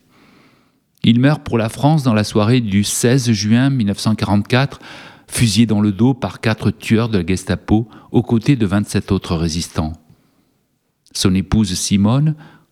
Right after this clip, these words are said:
dont la santé s'est détériorée, meurt le deux juillet mille neuf cent quarante-quatre à l'hôpital de Lyon.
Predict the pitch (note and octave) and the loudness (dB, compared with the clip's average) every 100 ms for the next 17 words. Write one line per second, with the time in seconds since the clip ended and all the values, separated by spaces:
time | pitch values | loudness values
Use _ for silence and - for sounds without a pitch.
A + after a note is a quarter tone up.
0 | - G2 F#2 - G2 - A#2 - E2+ E2+ | -2 0 0 0 -2 0 0 0 -4 -2
1 | F#2 F#2+ F2+ F2+ F#2 B2 A2+ F#2+ G#2 B2+ | -2 -2 0 0 2 0 0 2 2 0
2 | G2+ F2 D2+ F2+ B2 A#2 G2+ F#2+ G#2 A#2+ | 0 -2 -2 0 2 2 -2 -2 0 0
3 | G#2+ F2 - F#2+ F2+ E2 D#2+ - F#2+ A2 | -2 -4 -4 -4 -4 -4 -4 -4 -4 -4
4 | - - - _ _ F#2+ F#2 - - E2+ | -10 -20 -20 _ _ 0 0 0 -2 -2
5 | D#2+ E2 D#2+ E2+ D#2+ | 0 -2 0 0 -2